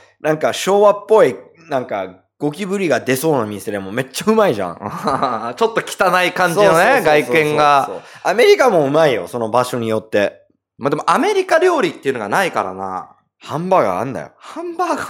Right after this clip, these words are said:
Speaker 2: ーって。
Speaker 1: 世の中の一番美味しい料理だよ。
Speaker 2: なめんなよ、ハンバーガーで。対抗してくんなよ。
Speaker 1: <laughs>
Speaker 2: ダッサい。
Speaker 1: いや、でも日本、料理めっちゃうまくね、マジで。
Speaker 2: いや、うまいと思う。俺もそれは思う。
Speaker 1: なんかもう感動する。あの、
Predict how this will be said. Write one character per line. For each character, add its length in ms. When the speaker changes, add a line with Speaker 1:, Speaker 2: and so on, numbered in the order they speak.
Speaker 2:
ー 0
っ 60
て。 60
Speaker 1:
世 140
の 120
中 200
の 100
一 220
番 160
美 60
味 100
し 100
い 40
料 120
理 120
だ 80
よ。 40
Speaker 2:
な 140
め 140
ん 100
な 60
よ、 100
ハ 160
ン 160
バ 220
ー 20
ガ 220
ー 40
で。 240
対 220
抗 160
し 100
て 120
く 140
ん 100
な 100
よ。 160
Speaker 1:
<laughs> 520
Speaker 2:
ダ 120
ッ 20
サ 60
い。 40
Speaker 1:
い 40
や、 260
で 60
も 120
日 180
本、 100
料 260
理 100
め 180
っ 80
ち 180
ゃ 80
う 20
ま 100
く 120
ね、 100
マ 160
ジ 140
で。 160
Speaker 2:
い 40
や、 60
う 80
ま 180
い 60
と 80
思 220
う。 40
俺 140
も 300
そ 140
れ 60
は 100
思 500
う。 60
Speaker 1:
な 260
ん 100
か 300
も 140
う 40
感 380
動 140
す 120
る。 100
あ 120
の、 300